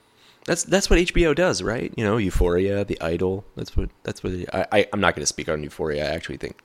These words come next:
Euphoria is quite good, but, um, yeah, they're not, they're not gonna get a second season of The Idol. It's kinda sad. You think what that could have been, but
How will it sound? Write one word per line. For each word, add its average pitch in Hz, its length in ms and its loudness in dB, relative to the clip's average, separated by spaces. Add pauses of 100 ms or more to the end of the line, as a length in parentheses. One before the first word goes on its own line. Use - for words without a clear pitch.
(160)
Euphoria 65 300 -10
is - 80 -12
quite - 180 -12
good, - 320 -6
but, - 220 -6 (680)
um, 67 540 -6 (600)
yeah, - 280 -4 (460)
they're 95 180 2
not, 107 220 2 (180)
they're 113 100 0
not 139 220 0
gonna 175 160 4
get 170 180 6
a 165 60 6
second 156 300 2
season 143 380 2
of 139 100 -2
The 135 160 2
Idol. 107 300 0 (280)
It's - 160 -16
kinda 117 200 2
sad. 98 440 -2 (1200)
You 98 260 -10
think 101 220 0
what 95 180 0
that 95 140 0
could 98 140 -2
have 90 100 -2
been, 85 260 -4 (240)
but 95 420 0